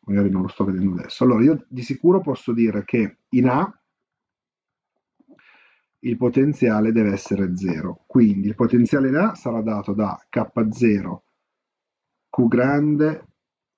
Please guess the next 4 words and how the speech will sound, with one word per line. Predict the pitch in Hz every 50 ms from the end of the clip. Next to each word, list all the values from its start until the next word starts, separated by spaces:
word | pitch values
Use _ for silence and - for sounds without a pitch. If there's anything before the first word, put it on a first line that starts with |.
| _ _
D | _ 110 110 110 120 117 120 131 135 - - - _ _ _ _ _ _ _
meno | - 110 107 104 101 98 98 101
A | 104 120 170 208 - - _ _ _ _ _ _ _ _ - _ _ _ _ _ _ _ _ _ _ _ _ _ _ _ _ _ _
meno | - 120 131 135 135 123 120 135 165 196 196 - -